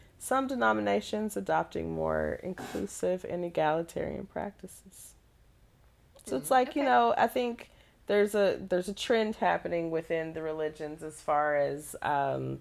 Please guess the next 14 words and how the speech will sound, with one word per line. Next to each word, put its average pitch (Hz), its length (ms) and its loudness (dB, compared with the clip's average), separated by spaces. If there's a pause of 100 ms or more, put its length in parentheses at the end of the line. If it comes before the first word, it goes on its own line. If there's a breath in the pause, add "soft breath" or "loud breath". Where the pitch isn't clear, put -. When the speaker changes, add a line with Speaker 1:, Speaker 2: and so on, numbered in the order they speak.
(1800)
Speaker 1:
modernizing, 143 1000 8
right? 131 240 4
And 123 100 0
I 135 80 2
think 135 300 -2
there 135 200 4
is 135 140 2
Speaker 2:
Yeah. 156 580 -4
Speaker 1:
this 139 360 2
discussion 151 760 2
again 127 380 0
within 127 420 0
this 123 300 -4
whole, 123 640 0